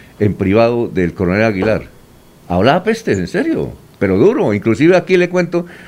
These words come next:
una <laughs> reunión política que organizaba Hugo Aguilar cuando era candidato a la presidencia Germán Vargas y no quiso ir allá, dijo no,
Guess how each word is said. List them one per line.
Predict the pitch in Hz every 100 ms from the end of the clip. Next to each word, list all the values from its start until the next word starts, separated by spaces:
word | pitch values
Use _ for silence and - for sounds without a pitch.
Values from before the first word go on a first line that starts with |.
| -
una | 127 170 175
<laughs> |
reunión | 156 139 117 139
política | 147 160 170 170 160 165 156 - - -
que | -
organizaba | 117 104 113 107 147 156 165
Hugo | 160
Aguilar | 156 127 127 147 165 - - _ _ 98 - -
cuando | 107 104 127
era | 143
candidato | 143 123 113 120
a | 143
la | 131
presidencia | 110 107 110 117 143
Germán | 147 139 143 139
Vargas | 147 151 151
y | 180
no | 185
quiso | 185 226 190
ir | 214
allá, | 190 208 202 - - - _ -
dijo | 165 160
no, | 190 196